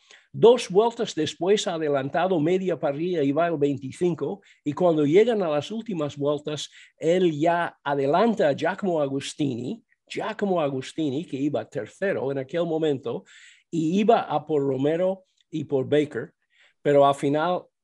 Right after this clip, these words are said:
empezó a calentarse, ah, y quedó,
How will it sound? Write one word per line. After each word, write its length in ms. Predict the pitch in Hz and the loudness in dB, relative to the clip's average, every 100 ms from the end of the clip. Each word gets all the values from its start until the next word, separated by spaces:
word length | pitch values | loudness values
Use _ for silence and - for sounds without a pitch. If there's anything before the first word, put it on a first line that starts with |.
| - | -4
empezó 520 | 165 143 135 147 151 | -2 0 -2 0 0
a 100 | 143 | 0
calentarse, 840 | 139 123 107 143 131 - 110 143 - _ _ - | -2 -6 -4 -2 -2 -4 -6 -8 -10 _ _ -8
ah, 500 | 117 113 104 113 - | -6 -6 -6 -6 -8
y 400 | - 147 143 - _ - | -6 -2 -2 -6 _ -4
quedó, 600 | 143 123 131 127 120 | -2 0 0 0 -2